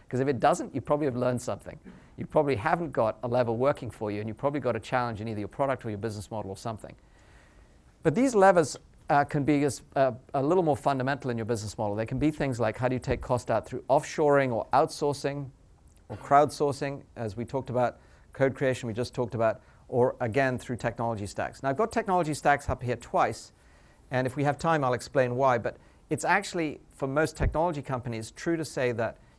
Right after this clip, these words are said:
your greatest leverage will come from figuring out whose ecosystem you fit into and how to leverage it. Um, leverage in terms of playing with them in go-to-market, as well as in terms of taking cost out by not building everything yourself. So have a think about that.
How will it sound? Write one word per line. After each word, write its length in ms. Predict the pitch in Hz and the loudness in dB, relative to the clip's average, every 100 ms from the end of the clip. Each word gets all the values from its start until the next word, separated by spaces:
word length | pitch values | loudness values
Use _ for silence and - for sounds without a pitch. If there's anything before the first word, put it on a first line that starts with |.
| - | -10
your 80 | |
greatest 320 | 110 165 170 147 | 2 2 2 0
leverage 320 | 131 123 107 | 0 0 -4
will 100 | 113 | -10
come 300 | - 156 151 | -8 -6 -6
from 220 | 147 120 | -6 -12
figuring 400 | - 139 131 120 | -6 -6 -4 -4
out 200 | 113 - - - | -4 -6 -16 -12
whose 240 | - 202 175 | -6 -6 -6
ecosystem 580 | 170 143 - 120 120 | -6 -6 -8 -10 -8
you 60 | 110 | -8
fit 240 | - 135 | -4 -4
into 300 | 131 135 113 | -2 -4 -6
and 80 | 101 | -6
how 100 | 107 | -4
to 80 | 113 | -2
leverage 400 | 110 113 101 95 | 0 -2 -2 -8
it. 140 | - - - - - - - | -12 -14 -20 -20 -20 -20 -6
Um, 280 | 110 107 101 | -4 -4 -6
leverage 360 | 120 135 143 135 | 0 2 2 0
in 180 | 123 | -2
terms 340 | 113 127 117 107 | -4 -4 -4 -6
of 140 | 107 | -10
playing 300 | - 143 139 | -6 -4 -2
with 100 | 131 | -4
them 220 | 123 117 | -4 -4
in 60 | 110 | -4
go-to-market, 580 | 110 104 113 160 160 - | -4 -4 -4 -6 -8 -8
as 140 | 110 | -10
well 240 | 107 127 123 | 0 2 4
as 160 | 113 | 2
in 80 | 110 | -4
terms 240 | - 117 107 | -6 -6 -6
of 80 | |
taking 240 | - 113 107 | -8 -8 -8
cost 340 | - 156 - | -4 -4 -2
out 160 | 113 98 | -2 -2
by 80 | 104 | -6
not 180 | 107 | -8
building 240 | 107 107 107 | -6 -8 -6
everything 260 | 90 98 101 | -8 -10 -10
yourself. 400 | 87 - 95 - _ _ - _ | -12 -10 -10 -10 _ _ -20 _
So 140 | - | 0
have 100 | 139 | 0
a 60 | 156 | 0
think 180 | 147 135 | -4 -4
about 240 | 101 80 | -6 -6
that. 160 | 67 | -10